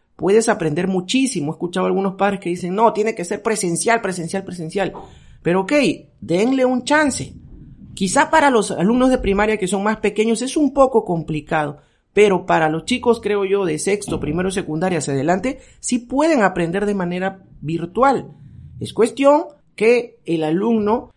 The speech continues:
o que el profesor en realidad llame la atención del alumno para que lo retenga viendo el video y pueda aprender. En fin, esto no se está dando. Seamos sinceros, en la educación aquí en el Perú, en la gran mayoría, no se está dando.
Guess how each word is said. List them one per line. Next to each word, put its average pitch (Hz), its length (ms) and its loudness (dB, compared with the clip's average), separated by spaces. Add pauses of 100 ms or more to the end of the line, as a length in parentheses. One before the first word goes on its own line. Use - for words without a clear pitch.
(120)
o 160 200 0
que 269 120 2
el 311 120 4
profesor 208 480 2
en 170 60 0
realidad 151 360 0
llame 214 260 2
la 196 100 2
atención 151 460 0
del 262 160 2
alumno 254 400 2
para 190 240 2
que 143 120 0
lo 135 140 2
retenga 277 640 2
viendo 190 400 -4
el 208 80 -2
video 240 540 0
y 285 420 -2
pueda 240 280 2
aprender. 123 800 -4 (600)
En 208 100 2
fin, 240 360 0 (460)
esto 349 280 6
no 339 120 6
se 277 80 0
está 233 200 2
dando. 143 380 -4 (240)
Seamos 247 320 2
sinceros, 339 480 0
en 247 100 2
la 220 60 2
educación 202 420 0
aquí 277 320 0
en 240 120 0
el 185 120 -2
Perú, 269 380 2
en 220 80 4
la 202 60 4
gran 277 200 0
mayoría, 269 340 0
no 240 120 0
se 240 100 -4
está 208 200 0
dando. 160 320 -6